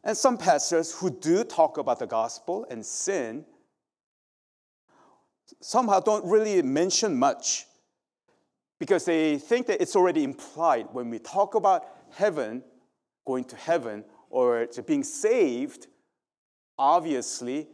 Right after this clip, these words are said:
that implies that we are being saved from going into eternal destruction and, and hell. So even the, in, in the churches that talk about the gospel,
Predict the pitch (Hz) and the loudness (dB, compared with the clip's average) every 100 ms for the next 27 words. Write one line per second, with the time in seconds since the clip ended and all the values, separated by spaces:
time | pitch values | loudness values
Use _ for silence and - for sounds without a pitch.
0 | _ 160 139 123 - - 208 214 123 107 | _ -2 -2 -4 -8 -4 2 4 4 0
1 | 110 127 - _ _ _ - 120 131 123 | -4 -8 -16 _ _ _ -8 -4 -2 -2
2 | 117 127 117 - - 196 143 107 110 - | -2 -6 -8 -6 0 2 2 -2 -8 -16
3 | _ _ _ _ - 120 120 135 143 131 | _ _ _ _ -8 -8 -2 0 0 -2
4 | - 123 - 143 131 131 - - 165 - | -8 -12 -12 -10 -10 -10 -12 -4 -4 -4
5 | 123 110 101 113 - - 143 156 98 - | -10 -10 -14 -18 -18 -14 -8 -6 -8 -12
6 | _ _ _ _ _ _ _ - - 135 | _ _ _ _ _ _ _ -10 0 2
7 | 123 113 104 - - _ _ _ _ _ | 2 0 -4 -14 -20 _ _ _ _ _
8 | _ _ _ _ - 208 214 180 - 151 | _ _ _ _ -2 0 0 -4 -4 -6
9 | 139 151 139 127 - 247 247 180 143 - | -6 -6 -4 -4 -2 -2 -2 -4 -6 0
10 | 147 147 147 107 101 - _ _ 127 131 | -2 0 -2 -2 -4 -8 _ _ -2 2
11 | 151 180 - 104 104 | 2 2 -8 -8 -8